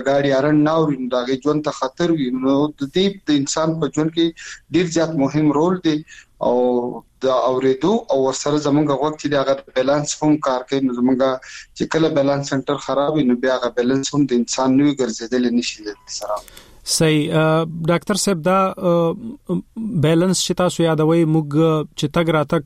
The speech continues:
Speaker 2: کوو، نو په بدن، آ، په توازن باندې، په دوو پښو باندې، آ، توازن ته اړتیا لري، که نه؟ دا توازن
Speaker 1: بله.
Speaker 2: چې دی، که دا په غوږ، په یو غوږ کې مسله وي، آ، په یو غوږ کې کومه ستونزه وي،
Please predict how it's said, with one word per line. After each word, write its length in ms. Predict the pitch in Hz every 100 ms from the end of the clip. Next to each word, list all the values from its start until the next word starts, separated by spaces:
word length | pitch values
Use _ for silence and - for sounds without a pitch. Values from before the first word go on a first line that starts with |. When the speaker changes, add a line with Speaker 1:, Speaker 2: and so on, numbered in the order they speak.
| -
Speaker 2:
کوو، 180 | 165
نو 100 | 160
په 140 | 135 135
بدن، 440 | 131 131 151 151 -
آ، 180 | 160 135
په 140 | 123
توازن 560 | 139 139 135 127 139 156
باندې، 200 | 143 131
په 120 | 123
دوو 220 | 120 135
پښو 300 | 135 - 139
باندې، 440 | 123 123 120 120 117 - -
آ، 560 | 139 127 123 120 - - - - _ - -
توازن 460 | 135 135 123 151 143
ته 100 | -
اړتیا 380 | 120 113 120
لري، 220 | 113 113 -
که 140 | -
نه؟ 140 | 156 160 - - - - - - 143
دا 200 | 165 196
توازن 440 | 185 175 175 156
Speaker 1:
بله. 140 | 185
Speaker 2:
چې 40 | 127
دی، 320 | 170 180 180
که 160 | - 151
دا 320 | 151 175 175
په 160 | -
غوږ، 580 | 147 131 175 147 165 156
په 140 | 147 147
یو 240 | 170 190
غوږ 220 | 139 165 139
کې 60 | 147
مسله 400 | 135 127 131 135
وي، 200 | 139 120 - _ _ _ _ 202 147
آ، 380 | 135 131 131
په 180 | 127 -
یو 200 | 143 165
غوږ 200 | 139 151 -
کې 60 | 135
کومه 220 | - 131
ستونزه 440 | - - 160 135
وي، 180 | 127 117